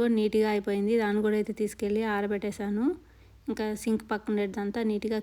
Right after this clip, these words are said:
క్లీన్ చేసేసాను అనమాట. ఇన్ని తొనలు అయితే మేము తినలేం కాబట్టి మా ఫ్రెండ్స్‌కి అయితే కూడా కొన్ని షేర్ చేస్తున్నాను. ఇది నాకు తెలిసి నార్మల్ వైట్‌గా ఉండేటువంటి పనసకాయ కాదు, అలా అని రెడ్ కలర్‌లో ఉండేటువంటి పనసకాయ కాదు,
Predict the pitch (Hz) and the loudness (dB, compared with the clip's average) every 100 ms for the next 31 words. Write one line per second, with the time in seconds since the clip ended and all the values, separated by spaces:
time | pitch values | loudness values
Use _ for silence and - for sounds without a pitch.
0 | 214 214 208 208 202 220 208 208 202 202 | -2 0 2 0 -2 -4 -4 -2 -4 -6
1 | 220 262 226 220 226 226 233 233 247 226 | 0 6 6 6 4 6 4 6 4 4
2 | 214 208 214 233 226 208 208 - 269 262 | 4 2 4 2 2 2 0 0 2 2
3 | 220 220 214 233 220 220 214 220 233 208 | 0 0 0 0 0 2 2 2 2 0
4 | 214 214 214 214 214 - 214 214 226 294 | 2 0 0 2 0 -2 -2 0 2 0
5 | 415 - - - - - 233 233 226 220 | 0 -12 -20 -20 -20 -4 4 6 4 2
6 | - 214 233 277 247 214 214 220 226 214 | 2 2 4 6 6 6 4 4 4 4
7 | 208 214 240 233 233 226 220 226 220 233 | 4 2 4 4 4 2 2 0 2 2
8 | 220 208 233 220 220 214 214 247 247 220 | 2 0 0 0 0 0 0 2 2 2
9 | 214 220 226 214 - 226 220 220 220 214 | 2 2 2 0 0 0 2 2 2 2
10 | 214 214 214 214 214 208 226 220 220 208 | 2 0 -2 0 -2 -2 -4 -2 -2 -2
11 | 214 | -2